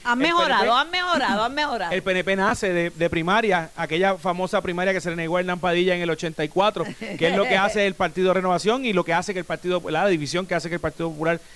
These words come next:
Speaker 2: gane de la manera que gana en el
Speaker 1: Pero el que
Speaker 2: ochenta y cuatro.
Speaker 1: ten-, el que quiera aspirar, que aspire.
Speaker 2: Estoy de acuerdo, estoy de
Speaker 1: El que
Speaker 2: acuerdo.
Speaker 1: quiera aspirar, que aspire.
Speaker 2: Totalmente.
Speaker 1: Ahora,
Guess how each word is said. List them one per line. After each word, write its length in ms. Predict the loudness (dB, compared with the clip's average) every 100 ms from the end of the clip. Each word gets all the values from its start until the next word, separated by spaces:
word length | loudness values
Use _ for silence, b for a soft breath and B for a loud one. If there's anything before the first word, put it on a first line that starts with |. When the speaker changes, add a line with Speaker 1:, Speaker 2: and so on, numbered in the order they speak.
| B
Speaker 2:
gane 260 | -2 0 2
de 60 |
la 100 | 2
manera 280 | 0 0 0
que 80 | 0
gana 180 | 0 0
en 80 |
el 100 | -2
Speaker 1:
Pero 160 | 0 0
el 100 | 2
que 40 | 2
Speaker 2:
ochenta 160 | 2
y 40 | 0
cuatro. 180 | -2 -4
Speaker 1:
ten-, 80 | -6
el 60 |
que 160 | -4 -4
quiera 260 | -2 -2 -2
aspirar, 460 | -2 -2 0 -2
que 120 | -2 -4
aspire. 680 | -6 -6 -4 -2 0 0 2
Speaker 2:
Estoy 160 | 4
de 80 | 4
acuerdo, 400 | 4 0 -2 -6
estoy 160 | -2 0
de 60 |
Speaker 1:
El 0 |
que 40 | 2
Speaker 2:
acuerdo. 120 | 0
Speaker 1:
quiera 140 | 0
aspirar, 300 | -2 -2 -4 -2
que 100 | -4
aspire. 260 | 0 0
Speaker 2:
Totalmente. 460 | 0 0 -4 -8 -14 -16 -4
Speaker 1:
Ahora, 1000 | 0 4 4 4 4 4 4 2 -2